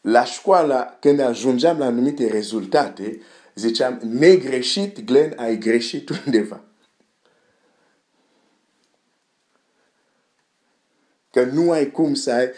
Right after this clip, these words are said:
rezultatul tău aici nu corespunde cu realitatea.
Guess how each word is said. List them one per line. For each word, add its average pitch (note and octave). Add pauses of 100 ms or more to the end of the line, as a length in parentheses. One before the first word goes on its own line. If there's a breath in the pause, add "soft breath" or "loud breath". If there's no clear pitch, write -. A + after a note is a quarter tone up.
(220 loud breath)
rezultatul C3+
tău C3+
aici A2+ (400 soft breath)
nu D3 (240)
corespunde A2+
cu G#2
realitatea. F#2+